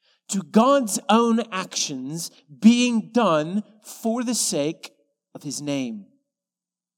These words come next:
Isaiah forty-eight, nine and eleven, God himself says, "For my name's sake, I defer my anger. For the sake of my praise, I restrain it for you, that I may not cut you off.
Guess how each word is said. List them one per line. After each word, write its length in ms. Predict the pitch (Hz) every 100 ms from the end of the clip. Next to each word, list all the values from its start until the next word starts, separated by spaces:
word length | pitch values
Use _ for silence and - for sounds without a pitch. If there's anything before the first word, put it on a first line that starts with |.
| _ _ _ _
Isaiah 360 | 160 165 180 151
forty-eight, 500 | - 180 180 151 123 - _ _ _ _ _ _
nine 420 | 156 175 175 165 165
and 100 | 151
eleven, 420 | 147 160 135 117
God 280 | 113 160 190
himself 380 | 185 180 196 170
says, 420 | - 131 107 - _ _ _ _ _ _ _ _
"For 320 | - 185 190
my 480 | 170 160 190 240 262
name's 500 | 233 214 220 220 208
sake, 460 | - 202 147 - - _ _ _ _ -
I 120 | 175
defer 280 | 170 175 156
my 140 | 143
anger. 400 | 135 131 110 107 _ _ _ _ _
For 140 | 226
the 60 | 226
sake 380 | 214 226 240 240
of 120 | 202
my 180 | 202 202
praise, 880 | 202 220 254 226 135 120 - - - _ _ _ _
I 80 | 156
restrain 540 | 151 - - 185 202
it 100 | 156
for 120 | -
you, 160 | 101 92 _ _ _ _ _ _ _ _ _
that 100 | 147
I 40 |
may 120 | 151 151
not 220 | 151 -
cut 160 | 170
you 140 | 151 151
off. 380 | 170 131 -